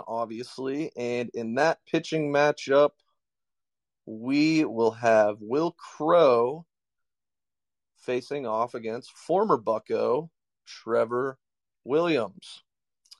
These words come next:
Uh, Trevor Williams has actually been, mm, I was gonna say he's been decent. He hasn't been that great.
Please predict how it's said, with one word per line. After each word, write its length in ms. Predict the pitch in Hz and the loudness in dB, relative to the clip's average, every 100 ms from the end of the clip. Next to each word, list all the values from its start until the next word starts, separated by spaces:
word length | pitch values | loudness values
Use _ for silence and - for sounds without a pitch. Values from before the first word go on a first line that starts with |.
| _ _ _ _ _ _ - | _ _ _ _ _ _ -2
Uh, 380 | 120 123 127 123 | 2 4 2 -2
Trevor 420 | - 190 240 269 | -6 -4 -4 -6
Williams 560 | 185 196 214 156 120 - | -4 -2 -2 -4 -8 -16
has 120 | 113 - | -18 -14
actually 640 | 131 147 202 - 214 202 170 | -8 -6 -6 -8 -10 -8 -8
been, 640 | 147 160 160 160 160 156 _ _ _ _ _ _ _ _ _ _ _ _ _ 139 | -2 0 0 -2 -4 -8 _ _ _ _ _ _ _ _ _ _ _ _ _ -10
mm, 260 | 156 156 - 139 - - | -8 -8 -10 -20 -16 0
I 60 | 123 | 4
was 160 | 135 | 4
gonna 140 | 131 120 | 4 0
say 180 | - 113 | 2 0
he's 100 | 107 | 0
been 160 | 107 | -4
decent. 400 | 92 95 - 85 - | -4 -8 -8 -10 2
He 80 | 151 | 4
hasn't 260 | 139 110 | 4 2
been 100 | 98 | -4
that 180 | 90 85 | -6 -10
great. 300 | - 80 | -8 -8